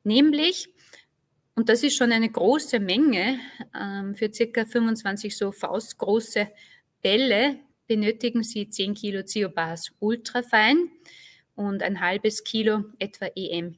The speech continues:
Keramikpulver wiederum vermischen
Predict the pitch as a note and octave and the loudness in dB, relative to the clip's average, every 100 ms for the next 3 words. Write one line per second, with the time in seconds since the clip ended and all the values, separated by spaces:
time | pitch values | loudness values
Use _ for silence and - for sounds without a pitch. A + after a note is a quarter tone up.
0 | _ - G#3 F3 G#3+ D4 D4 - D#4+ D4+ | _ -4 0 2 4 2 0 -2 -2 0
1 | C4+ A3+ A3 G3+ F#3+ - - G3+ G3+ C4+ | 0 0 0 -2 -6 -12 -6 -2 0 -2
2 | - D4 D4+ | -2 -2 -2